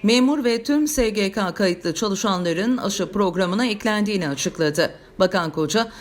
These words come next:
Twitter adresinden yaptığı açıklamada şu ifadeleri kullandı. "İşçi ve memurların tamamı için bugün yeni bir gün başlıyor. S G K'ya kayıtlı tüm çalışanlar bugün ilk işimiz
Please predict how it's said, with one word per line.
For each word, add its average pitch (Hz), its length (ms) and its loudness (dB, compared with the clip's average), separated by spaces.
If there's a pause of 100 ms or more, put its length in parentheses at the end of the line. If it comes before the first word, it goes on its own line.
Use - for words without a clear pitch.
(140)
Twitter 294 400 2
adresinden 220 680 0
yaptığı 180 320 0
açıklamada 247 680 2
şu 311 180 0
ifadeleri 247 680 2
kullandı. 147 600 0 (460)
"İşçi 294 340 2
ve 302 120 4
memurların 262 600 4
tamamı 220 420 2
için 170 360 -2
bugün 208 240 2
yeni 208 360 2
bir 247 140 2
gün 190 280 0
başlıyor. 147 480 2 (280)
S 190 200 2
G 170 220 -2
K'ya 151 260 -2
kayıtlı 180 500 0
tüm 285 260 4
çalışanlar 208 800 0
bugün 208 340 0
ilk 262 240 0
işimiz 202 420 -2